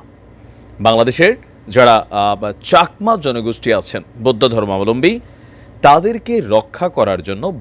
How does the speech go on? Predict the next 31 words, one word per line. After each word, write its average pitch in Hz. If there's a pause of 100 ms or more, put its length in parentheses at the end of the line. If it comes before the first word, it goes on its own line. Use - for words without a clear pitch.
বিশেষ 202
একটা 127
ভূমিকা 110
নেওয়ার 92
জন্য 123 (360)
অনুরোধ 170
জানানো 104
হয়েছে। 95
তো -
আমি 170
বলতে 143
চাই, 165
who 143
is 147
মোদি? 101 (1080)
ভারতের 120
প্রধানমন্ত্রী, 143
রাইট, 143 (120)
but 143 (140)
বাংলাদেশের 156
বেলায়, 110 (760)
মানে, 113
মোদির 139
ভূমিকা 151
কি? 90
তিনি 120
কি 147
আমাদের 139
কোনো 147
গার্জিয়ান, 107 (600)
অথবা 123